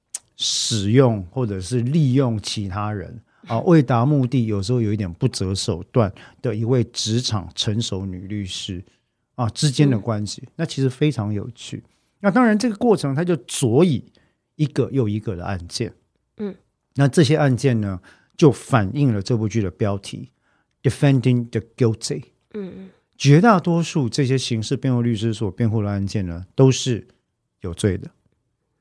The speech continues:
Speaker 1: 啊，这个有罪呢，
Speaker 2: 嗯。
Speaker 1: 包括，呃，被告本人，
Speaker 2: 嗯。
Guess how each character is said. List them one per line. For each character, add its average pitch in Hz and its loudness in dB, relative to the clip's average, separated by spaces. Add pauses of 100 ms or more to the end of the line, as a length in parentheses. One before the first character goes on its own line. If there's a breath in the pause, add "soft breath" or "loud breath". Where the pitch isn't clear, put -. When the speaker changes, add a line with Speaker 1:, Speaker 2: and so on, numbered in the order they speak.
(320)
Speaker 1:
啊， 120 4
这 160 6
个 247 6
有 135 6
罪 135 2
呢， 110 -2
Speaker 2:
嗯。 101 -8
Speaker 1:
包 135 0
括， 123 0 (440 soft breath)
呃， 101 -6 (760)
被 175 4
告 143 4
本 104 0
人， 90 -4 (320)
Speaker 2:
嗯。 190 -12